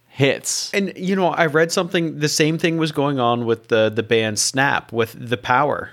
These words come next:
Speaker 1: Exactly.
Speaker 2: And, uh, the
Speaker 1: Actually, that's Martha Wash, isn't
Speaker 2: No,
Speaker 1: it?
Speaker 2: uh, it's, uh, Penny Ford.
Speaker 1: Oh, okay.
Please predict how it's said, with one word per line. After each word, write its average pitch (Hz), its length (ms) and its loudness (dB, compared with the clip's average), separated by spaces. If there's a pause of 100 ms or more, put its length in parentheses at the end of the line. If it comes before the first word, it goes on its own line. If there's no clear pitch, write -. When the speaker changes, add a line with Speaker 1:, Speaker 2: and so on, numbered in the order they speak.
(120)
Speaker 1:
Exactly. 101 800 -2
Speaker 2:
And, 131 200 0
uh, 123 360 4 (100)
the - 60 -
Speaker 1:
Actually, 139 240 2
that's 170 240 0
Martha 160 260 0
Wash, 135 420 -2
isn't 143 80 0
Speaker 2:
No, 131 240 2
Speaker 1:
it? 247 80 -6
Speaker 2:
uh, 120 320 4
it's, - 300 -4
uh, 117 200 4
Penny 151 340 -2
Ford. 117 520 -2
Speaker 1:
Oh, 196 340 0
okay. 185 420 -2